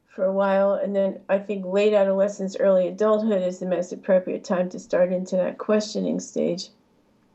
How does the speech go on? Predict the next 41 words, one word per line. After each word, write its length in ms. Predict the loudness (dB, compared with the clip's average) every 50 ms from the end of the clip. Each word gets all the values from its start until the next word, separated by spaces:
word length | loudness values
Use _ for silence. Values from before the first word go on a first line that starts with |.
| _ -20 -20 -20 -4 0
However, 340 | 4 4 4 4 4 4
there 160 | 4 4 4 2
are 60 | 0
tremendous 460 | 0 0 2 2 2 2 0 -2 -4
variants. 580 | 0 2 4 4 6 4 4 2 0 0 -2 -2
Some 140 | -2 -2 0
people 280 | -2 -2 0 0 0
never 320 | 2 2 2 2 2 2 2
go 160 | 4 4 4
to 60 | 4 4
the 100 | 2 2
questioning 380 | 2 2 0 0 0 -4 -4
stage. 400 | -4 -2 -2 0 0 0 0 -2 -4
Some 240 | -4 -4 -4 -4
people 240 | -2 -4 -2 0 0 2
do 140 | 4 6 6
it 80 | 6
in 120 | 6 4 2
their 100 | -2 -4
forties 440 | -6 -4 -2 -2 -2 -2 -4 -6 -8
or 80 | -10 -2
fifties. 580 | 0 0 0 0 0 -2 -2 -2 -2 -6 -10 _ _ _ _ -14 -14 -14 -14 -20 -20 -20 -20 -20 _ _ _ _ _ _ -2
But 380 | 0 2 4 4 2 2 0 -4 _ _ _ _
when 180 | 2 4 4
you 100 | 4 2
talk 220 | 2 4 4 4 4
about 220 | 2 0 0 0
that 240 | 0 0 0 0 0
lawless 520 | 0 2 2 2 2 2 0 -2 -4 -8
stage, 440 | -6 _ 4 4 4 4 2 -2 -6 -14 -20 -20 _ _
it's 240 | -4 -4 -4 -2 0
not 280 | 0 2 2 2 0
lawless 460 | 0 2 2 2 2 2 0 -2 -2 -6
in 80 | -8
a 120 | -8 -8 -10
child. 480 | -8 -4 -2 0 2 2 2 0 0 -2
It's 180 | -6 -8 -8 -8
lawless 600 | -8 -4 -4 -2 0 0 0 0 -2 -4 -6 -8
if 180 | -8 -8 -6 -6
it 180 | -6 -8 -6 -4
remains 800 | -2 -2 0 2 2 4 4 4 4 4 2 -2 -4 -6 -12